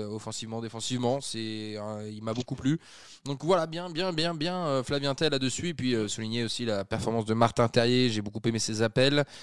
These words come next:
Euh, pareil, son effort, il y est allé au casse-pipe beaucoup de fois. Et on a bien vu qu'à la fin, il était tellement cramé. Et il l'a montré. Voilà, je veux sortir. Donc, euh, voir un joueur qui souhaite sortir parce qu'il a tout donné comme ça, moi, ça me déplaît pas. Et justement, il mérite totalement, je, pour moi, en tout cas,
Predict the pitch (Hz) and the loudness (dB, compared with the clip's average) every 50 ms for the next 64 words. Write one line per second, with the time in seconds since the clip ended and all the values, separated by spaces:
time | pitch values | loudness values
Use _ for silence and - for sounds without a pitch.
0 | - - - - - - 120 107 107 101 101 98 101 98 101 98 110 127 120 - | -18 -18 -18 -14 -10 -8 -8 -6 -6 -8 -8 -10 -6 -6 -4 -4 -4 -4 -4 -6
1 | - - 110 110 107 - - 113 120 139 143 120 110 107 104 - 113 110 110 113 | -6 -6 -4 -6 -6 -6 0 2 4 4 4 4 0 0 0 -2 0 2 2 0
2 | - 120 113 - - 123 - - 113 110 104 104 110 135 143 - 135 131 127 123 | 2 0 -2 -2 -2 -6 -4 0 -2 -2 -2 0 -2 -4 -2 0 0 2 2 2
3 | 117 - - 139 139 139 147 156 160 151 123 113 110 107 104 104 104 104 104 101 | 0 2 4 6 6 6 6 4 4 2 2 2 0 0 0 -2 -2 -2 -2 -2
4 | 104 110 113 107 110 113 117 131 - 127 113 107 - - 131 131 120 104 - 120 | -2 -2 -2 0 0 -2 -2 -2 0 0 0 0 0 -2 -4 -4 -4 -4 -6 -6
5 | - - 131 131 139 139 127 - - 110 107 107 120 143 156 139 117 107 104 104 | -4 -2 -4 0 0 0 -2 -2 -6 -8 -6 -6 -6 -6 -6 -4 -4 -2 -2 -2
6 | 104 104 101 104 104 104 104 101 104 107 - - 120 131 143 127 113 113 113 107 | -2 -4 -4 -6 -6 -6 -6 -6 -8 -10 -8 -6 -4 -4 -2 -2 -2 -2 -2 -2
7 | 135 143 - 110 - - 139 143 123 110 - - 110 104 - - - - - - | -4 -4 -6 -6 -6 -4 -4 -4 -4 -4 -4 -2 -4 -4 -4 -8 -20 -20 -20 -14
8 | - - 196 214 214 208 180 175 208 190 - - 180 180 170 160 135 - - 180 | -2 2 4 4 4 4 4 2 2 0 0 -8 -8 -6 -6 -6 -8 -8 -8 -8
9 | 156 - - 147 - - 156 - 143 - - 143 139 127 - 127 123 123 143 143 | -8 -8 -8 -6 -6 -6 -4 -4 -4 -4 -2 -2 -2 0 2 2 2 4 4 2
10 | 131 117 107 - 143 143 139 120 113 - 120 107 110 107 110 131 123 120 110 - | 0 -2 0 0 0 0 -2 -4 -4 -4 -4 -4 -4 -4 -6 -4 -4 -4 -4 -2
11 | 131 139 143 131 117 110 107 104 104 104 104 101 110 110 - - 107 107 113 120 | 0 0 2 2 2 2 0 0 0 -2 -2 -4 -4 -6 -4 -4 -2 0 0 -2
12 | 113 110 110 117 120 117 - 113 - 131 - 123 120 117 123 131 117 113 107 - | -2 -4 -4 -6 -6 -8 -8 -6 -6 -4 0 0 0 0 0 0 0 0 -2 -2
13 | - 127 123 120 120 123 127 127 - 117 - - 120 | -2 -2 -2 2 2 2 2 2 0 -4 -4 -4 -6